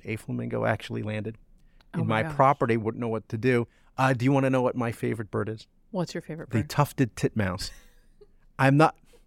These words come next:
Speaker 1: I'm not kidding. Oh,
Speaker 2: Hmm.
Speaker 1: go ahead, Jennifer. Look it up. I'm not making that up. Ooh, they're so cute. I just wanna grab them.
Speaker 2: <laughs>
Speaker 1: I'm just, I'm not even kidding you. They're, uh, and
Speaker 2: Oh,
Speaker 1: it's
Speaker 2: they
Speaker 1: like,
Speaker 2: are really
Speaker 1: honestly,
Speaker 2: cute.
Speaker 1: I told you.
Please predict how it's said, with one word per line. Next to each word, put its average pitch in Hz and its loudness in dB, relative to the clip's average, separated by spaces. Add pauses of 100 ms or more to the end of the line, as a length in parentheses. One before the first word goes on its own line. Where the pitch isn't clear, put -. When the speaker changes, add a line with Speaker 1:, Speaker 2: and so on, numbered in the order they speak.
(160)
Speaker 1:
I'm 127 -2
not 156 4
kidding. 190 6
Oh, 156 6
Speaker 2:
Hmm. - -2
Speaker 1:
go 196 8
ahead, 247 6
Jennifer. 139 4
Look 151 4
it 220 2
up. 113 2
I'm 123 -2
not 175 0
making 147 2
that 123 4
up. 135 4
Ooh, 269 6
they're 170 6
so 175 4
cute. 165 4
I 151 6
just 120 0
wanna 131 4
grab 120 4
them. 92 -8 (180)
Speaker 2:
<laughs> 440 2
Speaker 1:
I'm 190 6
just, - -2 (920)
I'm 349 4
not 320 8
even 320 2
kidding 339 4
you. 247 6
They're, 160 4 (100)
uh, 175 2 (220)
and 214 6
Speaker 2:
Oh, - 8
Speaker 1:
it's 339 6
Speaker 2:
they 277 6
Speaker 1:
like, 285 6
Speaker 2:
are 311 6
really 302 6
Speaker 1:
honestly, 294 6
Speaker 2:
cute. 294 4
Speaker 1:
I 107 2
told 226 4
you. 214 2